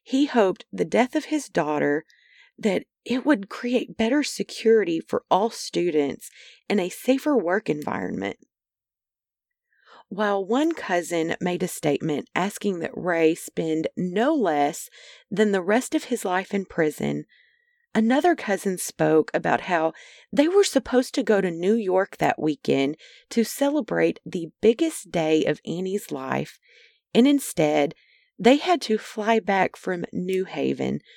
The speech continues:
knowing that she was going to be flying home that same day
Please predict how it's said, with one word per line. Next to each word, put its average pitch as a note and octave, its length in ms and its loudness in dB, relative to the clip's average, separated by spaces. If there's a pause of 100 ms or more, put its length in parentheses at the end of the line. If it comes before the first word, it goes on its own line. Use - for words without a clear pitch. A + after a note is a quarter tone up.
(280)
knowing A3 720 2
that - 240 -2
she C#4 300 0
was D#4 200 0
going G3+ 320 0
to - 140 -14
be F3 160 -2
flying G3 480 -4
home E3 360 -8 (260)
that - 200 0
same A3+ 460 -2
day D#3+ 360 0